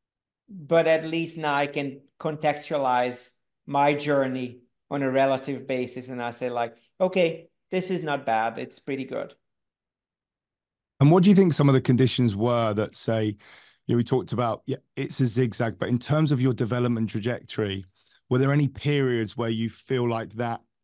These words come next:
Speaker 2: arc sort of steepened quite quick, sort of maybe what I might describe as a significant emotional event where you have a breakthrough experience in terms of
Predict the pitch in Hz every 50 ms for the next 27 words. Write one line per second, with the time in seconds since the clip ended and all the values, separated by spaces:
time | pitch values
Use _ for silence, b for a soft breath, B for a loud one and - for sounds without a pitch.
0 | _ - 131 131 127 120 - - - - - - _ _ _ _ _ _ _ _
1 | _ _ _ _ _ _ _ - - - - 113 120 - - - - - 143 131
2 | 120 - 131 123 113 - - 123 120 113 - - - - 135 117 98 - - -
3 | 113 - - _ - 165 - - - 143 - 135 135 139 135 135 131 123 120 127
4 | 127 117 127 127 123 - - 117 - - - 131 123 120 104 117 113 117 - -
5 | 127 110 120 131 127 - - - 147 127 - 123 123 120 113 - - 120 117 107
6 | 98 120 117 113 107 - 113 117 117 107 113 107 107 - 123 123 123 120 120 117
7 | - - - 123 117 113 107 - - - - 123 120 117 117 113 113 104 - 113
8 | 113 104 - 117 113 113 110 104 104 117 110 104 -